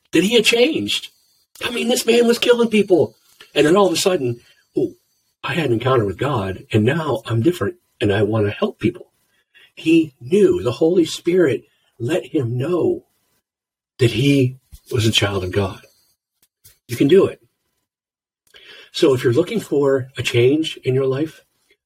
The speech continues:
let God make the change. If you want an encounter with God,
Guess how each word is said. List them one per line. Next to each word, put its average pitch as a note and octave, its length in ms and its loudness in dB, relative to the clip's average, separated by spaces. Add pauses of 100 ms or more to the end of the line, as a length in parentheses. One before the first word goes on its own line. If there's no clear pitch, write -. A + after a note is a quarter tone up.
let G2 200 -8
God G2+ 200 -2
make G2 160 -2
the - 60 -8
change. - 480 -2 (380)
If B2+ 220 -2
you A#2 160 0
want C3 380 0 (200)
an C#3 120 2
encounter D#3+ 340 2
with D3 180 -4
God, D#3+ 280 -4